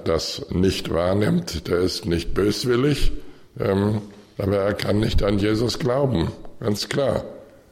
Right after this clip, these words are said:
Und da kann man ihm nur wünschen, dass er in die Gelegenheit komme, dass ihm das möglich wird, äh, und, äh, dass das Entscheidende dazu Gott tun wird, das haben wir heute Nachmittag gehört.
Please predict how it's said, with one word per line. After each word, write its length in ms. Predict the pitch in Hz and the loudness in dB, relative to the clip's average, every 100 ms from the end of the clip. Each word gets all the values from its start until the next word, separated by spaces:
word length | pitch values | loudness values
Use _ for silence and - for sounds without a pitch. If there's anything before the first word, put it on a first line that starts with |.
| _ - | _ -4
Und 120 | 95 | 0
da 100 | 98 | 0
kann 200 | - 95 | 2 2
man 420 | 98 92 98 95 | 2 0 0 0
ihm 200 | 104 104 | 2 2
nur 200 | 101 98 | 2 2
wünschen, 440 | 101 110 123 117 | 2 0 0 2
dass 180 | 110 135 | 0 0
er 240 | 113 101 95 - - - _ | 0 0 -2 -10 -18 -20 _
in 140 | 113 | -2
die 120 | 107 104 | 0 2
Gelegenheit 720 | 110 107 107 98 92 87 - | 2 2 2 2 2 0 -2
komme, 500 | - 95 104 120 - - - - - | 0 0 2 0 -2 -10 -18 -20 -4
dass 220 | 92 - | -2 2
ihm 120 | 104 | 2
das 200 | 98 95 | 2 0
möglich 500 | 98 101 - 92 85 | 2 2 2 0 2
wird, 320 | 95 120 - - - - - - | 2 0 -2 -8 -14 -20 -20 -6
äh, 100 | 98 | 0
und, 520 | 98 - 98 92 - - - - - | 0 2 2 2 0 -10 -18 -20 -16
äh, 320 | - 92 90 87 - | -2 0 2 0 0
dass 220 | 95 85 | -2 0
das 220 | - 87 | -2 0
Entscheidende 680 | 92 90 98 92 95 98 92 | 0 0 0 2 2 2 2
dazu 360 | 92 85 101 | 0 0 -2
Gott 360 | 82 98 - - | 0 -2 -2 -2
tun 320 | 117 113 113 | 0 2 2
wird, 240 | 160 110 - - - - _ - | 0 -2 -6 -18 -20 -20 _ -4
das 220 | 85 98 | -2 0
haben 160 | 90 | 2
wir 140 | 92 87 | 2 2
heute 200 | 87 82 | 2 2
Nachmittag 640 | 80 71 76 73 71 - | 2 0 0 0 -2 -2
gehört. 520 | - 85 85 62 - | 0 2 2 0 -4